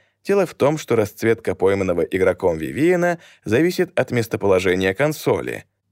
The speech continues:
Так британской три Ди Эс попадается форма сада, а греческой — моря. Во Франции можно найти три разных формы: континентальную на севере, морскую на западе и луговую в остальных частях страны. В команде «Виолы»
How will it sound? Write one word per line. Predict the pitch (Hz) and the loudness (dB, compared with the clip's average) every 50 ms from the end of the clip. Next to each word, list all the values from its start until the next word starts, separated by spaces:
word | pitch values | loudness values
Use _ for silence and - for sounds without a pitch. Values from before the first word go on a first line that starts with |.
| _ _ _ _ - | _ _ _ _ 0
Так | 180 196 196 - 120 | 0 0 0 0 -2
британской | 110 120 127 123 - 117 110 107 104 - - 98 92 | -2 -2 -2 0 2 2 2 2 0 -2 -4 -6 -4
три | 87 - 92 | -4 -6 -6
Ди | 87 80 76 69 | -6 -6 -4 -2
Эс | 95 147 170 175 - - _ _ _ | -2 -2 -2 -4 -8 -16 _ _ _
попадается | - 87 - 90 90 139 175 190 190 - - 170 | -12 -8 -6 -2 0 0 0 0 -2 -2 -4 -4
форма | 151 - 107 101 101 104 117 | 0 0 0 2 2 0 -2
сада, | - - 175 165 139 95 73 65 57 - - _ _ _ _ | 0 0 0 2 2 0 -4 -8 -12 -14 -18 _ _ _ _
а | - - | -14 -10
греческой — | 73 85 98 139 160 - 180 - - - 165 156 | -6 -2 -2 -2 -2 -2 -4 -6 -4 -2 0 0
моря. | 151 143 147 151 135 107 - 55 55 - - _ _ _ _ _ - | 2 2 2 2 2 0 -2 -6 -10 -14 -16 _ _ _ _ _ -4
Во | 98 95 82 | -2 -2 -2
Франции | - - 95 139 170 170 - - - 156 156 147 | 0 0 0 0 0 0 -4 -2 0 0 2 2
можно | 127 120 147 175 170 151 160 | 2 0 0 0 0 0 -2
найти | 156 143 131 117 - - 147 | 0 0 -2 -2 -4 -4 -4
три | 147 - 117 110 120 139 | -4 -2 -2 0 0 2
разных | 131 123 117 113 104 120 131 - | 2 2 2 0 0 -2 -4 -4
формы: | - - 165 160 135 101 67 - 52 53 - _ _ _ _ _ _ - | -2 2 2 2 2 0 -4 -8 -16 -18 -20 _ _ _ _ _ _ -4
континентальную | - 107 107 104 - 104 110 107 104 - 113 113 113 104 98 92 85 85 | -2 -2 -2 -2 -2 -2 -2 -2 0 2 4 4 4 2 0 -4 -8 -8
на | 80 78 | -8 -10
севере, | 78 - - 151 165 180 180 175 180 180 175 - _ _ _ _ _ | -12 -8 -4 -2 -2 0 0 0 0 -2 -4 -6 _ _ _ _ _
морскую | 110 110 107 95 - - 107 107 98 92 | 2 2 2 2 -2 -2 -2 0 0 0
на | 87 82 85 | -2 -6 -2
западе | 90 120 165 180 185 175 151 156 180 175 165 - _ _ _ _ | 0 0 0 2 0 -2 -2 0 -2 -2 -2 -6 _ _ _ _
и | - 190 196 | -6 -2 -2
луговую | 180 151 120 113 107 92 - 135 151 160 156 | 0 0 2 0 0 0 0 2 2 2 2
в | 117 117 | 2 -2
остальных | 110 - - 101 92 92 92 98 98 | -4 0 0 0 2 2 0 -2 -2
частях | - - 107 - - - 123 117 - | -4 -4 -6 -4 -2 -2 -2 -2 -2
страны. | - - 143 151 139 113 - 90 - - _ _ _ _ _ _ _ _ _ _ _ _ | -2 0 0 0 0 -2 -6 -10 -14 -20 _ _ _ _ _ _ _ _ _ _ _ _
В | - - | -20 -2
команде | - 98 101 127 170 196 190 165 135 127 | 0 2 2 4 2 2 0 0 -2 -2
«Виолы» | 104 92 87 90 120 170 185 190 185 185 180 | -2 0 0 2 2 2 4 4 2 2 0